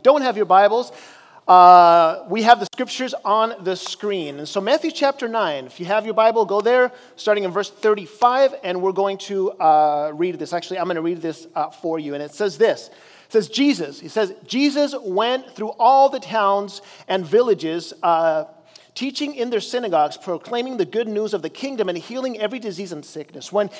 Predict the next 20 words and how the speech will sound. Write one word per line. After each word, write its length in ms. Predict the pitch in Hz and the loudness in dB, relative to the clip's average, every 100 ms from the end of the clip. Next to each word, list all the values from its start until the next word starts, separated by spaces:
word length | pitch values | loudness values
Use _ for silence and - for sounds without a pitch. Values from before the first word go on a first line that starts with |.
| - | -12
he 160 | - 277 | -2 -2
saw 260 | - 277 262 | 2 2 2
the 80 | |
crowds, 720 | - - 262 247 170 160 170 - - | -2 0 4 6 4 2 -4 -12 -14
he 160 | 202 220 | -2 4
had 180 | 240 247 | 4 2
compassion 680 | 233 190 196 220 240 254 | -6 -2 2 2 0 -6
on 340 | 233 208 226 214 | -4 -2 -2 -2
them 300 | 156 151 151 - - | -2 -2 -4 -8 -6
because 240 | 196 226 | -2 0
they 100 | 208 | 2
were 160 | 220 202 | 2 0
harassed 580 | 180 170 180 226 240 - | -2 2 4 4 2 -4
and 140 | 196 | -8
helpless 600 | 175 - 269 269 175 165 - - | -4 0 0 0 -4 -4 -6 -4
like 180 | 190 196 | 0 2
sheep 280 | - 254 262 | 0 -8 -4
without 240 | 208 185 | -2 -2
a 20 | 165 | -4
shepherd. 460 | - 226 160 120 | 0 -2 -2 -14